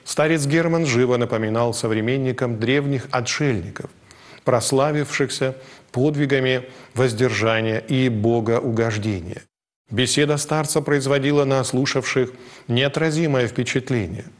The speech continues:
Особенно поражали собеседников ясность его мыслей, отчётливость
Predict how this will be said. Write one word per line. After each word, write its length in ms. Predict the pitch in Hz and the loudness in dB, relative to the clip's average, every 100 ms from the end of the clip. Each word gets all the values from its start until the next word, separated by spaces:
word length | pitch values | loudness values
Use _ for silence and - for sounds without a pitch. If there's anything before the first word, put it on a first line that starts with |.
| - - - | -20 -20 -12
Особенно 640 | - 113 - 151 143 143 139 | -4 -2 0 0 2 0 0
поражали 680 | 131 135 123 135 131 127 - - - | 0 0 2 2 2 0 -4 -20 -6
собеседников 960 | - 131 135 - 160 156 156 151 - | -2 0 0 0 0 0 0 -2 -2
ясность 640 | 117 131 156 - 147 131 - | 0 0 0 0 -2 -2 0
его 340 | 123 120 120 | 0 2 2
мыслей, 600 | 113 117 120 - 117 110 - - - | 2 -2 -2 -2 -2 -2 -8 -20 -10
отчётливость 880 | - 123 123 - 160 160 156 147 143 | -4 -2 -2 0 0 0 0 0 -2